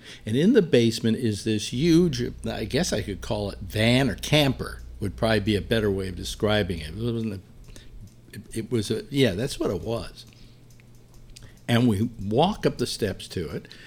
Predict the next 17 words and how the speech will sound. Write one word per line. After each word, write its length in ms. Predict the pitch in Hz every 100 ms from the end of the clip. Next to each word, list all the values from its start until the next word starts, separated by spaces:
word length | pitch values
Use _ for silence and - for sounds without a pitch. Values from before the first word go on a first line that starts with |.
| - -
and 100 | 110
we 120 | 107
walk 420 | 107 175 226 -
in 180 | 135 107
the 60 |
door, 480 | 95 113 92 - 180 - - - - -
and 160 | 117 117
what 260 | 226 262
do 160 | 254 262
we 160 | 220
see 680 | 190 - 143 101 104 156 - - - - - - - - - - - - 127
but 180 | 120
Paul 380 | - 202 269 285
Prudhomme 800 | - 247 185 240 262 143 - - - - - - - - - - - - - - - - - - - - - -
at 160 | 143 220
a 80 | 240
table 680 | - 143 117 98 101 160